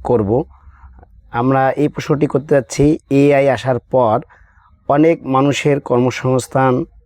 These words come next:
নষ্ট হচ্ছে, এ ব্যাপারে আপনার মতামত কী?" আমরা এই প্রশ্নটি সর্বপ্রথম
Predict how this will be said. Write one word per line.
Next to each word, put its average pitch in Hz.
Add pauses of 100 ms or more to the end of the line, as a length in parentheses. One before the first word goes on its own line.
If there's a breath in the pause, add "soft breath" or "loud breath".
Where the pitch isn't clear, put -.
(1900)
নষ্ট -
হচ্ছে, 113 (360)
এ 147
ব্যাপারে 156
আপনার 123 (240)
মতামত 110 (120)
কী?" 95 (840)
আমরা 123
এই 135
প্রশ্নটি 143
সর্বপ্রথম 131